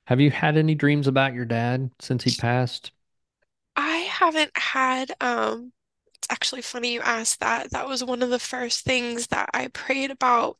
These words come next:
Speaker 2: when he did pass, is I didn't want to dream of him because I knew it would upset me.
Speaker 1: Mm-hmm.
Speaker 2: Um, and it was a few weeks after he passed. Um,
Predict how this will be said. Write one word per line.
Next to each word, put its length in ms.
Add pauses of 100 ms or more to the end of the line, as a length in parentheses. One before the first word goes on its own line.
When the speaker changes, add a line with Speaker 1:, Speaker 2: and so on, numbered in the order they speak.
Speaker 2:
when 220
he 180
did 260
pass, 400
is 200
I 140
didn't 280
want 260
to 160
dream 280
of 180
him 360 (440)
because 300
I 80
knew 280
it 140
would 100
upset 580
me. 300 (460)
Speaker 1:
Mm-hmm. 440
Speaker 2:
Um, 100 (1400)
and 140
it 120
was 200
a 60
few 220
weeks 240
after 320
he 220
passed. 680 (100)
Um, 420